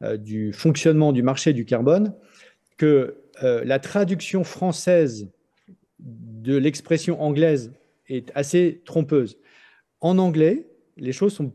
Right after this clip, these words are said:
beaucoup plus claires sur le dispositif appelé en France marché du carbone. C'est cap and trade.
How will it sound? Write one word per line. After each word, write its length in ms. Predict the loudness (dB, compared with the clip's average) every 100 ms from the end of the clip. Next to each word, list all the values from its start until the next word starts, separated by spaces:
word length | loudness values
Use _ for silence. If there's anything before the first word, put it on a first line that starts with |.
| -4
beaucoup 300 | -2 0 -2
plus 180 | -2 0
claires 280 | 0 0
sur 120 | -2 -8
le 100 | -4
dispositif 840 | -6 -2 0 0 -2 -4 -4 -4 -4
appelé 380 | -4 0 0 0
en 120 | -2
France 400 | -4 -4 -4 -4
marché 280 | -8 -4 -4
du 100 | 0
carbone. 320 | -2 0 -4 -8 _ _ _ _ -12
C'est 520 | 0 2 2 -2 _
cap 300 | -2 0 -2 -14 _
and 140 | -4 -2
trade. 300 | -2 -2